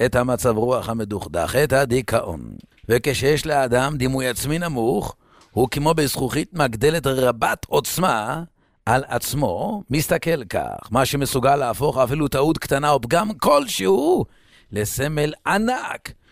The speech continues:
של כישלון עצום בלתי נסלח, בגלל שהוא מעריך את עצמו בצורה נמוכה כל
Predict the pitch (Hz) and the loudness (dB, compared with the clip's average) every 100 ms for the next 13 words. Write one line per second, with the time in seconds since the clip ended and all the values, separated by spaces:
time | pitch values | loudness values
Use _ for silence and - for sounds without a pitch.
0 | - - 156 151 143 139 156 156 131 - | -8 -4 -4 -2 -4 0 0 0 -4 -2
1 | 175 160 131 147 123 104 95 - 50 50 | -2 -2 -4 -4 -4 -4 -6 -10 -12 -14
2 | - - - 135 120 117 131 147 117 131 | -20 -20 -4 -2 2 2 2 0 -2 0
3 | 151 120 170 180 _ _ - 101 120 113 | 0 -2 -6 -8 _ _ -10 -2 2 2
4 | 104 120 80 82 139 - 110 85 80 185 | 0 -4 -8 -10 -10 -8 -6 -4 -4 -4
5 | 196 175 _ _ _ _ - 220 151 170 | -6 -10 _ _ _ _ -4 -2 0 0
6 | 160 156 143 - 170 196 226 | 0 -4 -4 -2 -4 -2 -4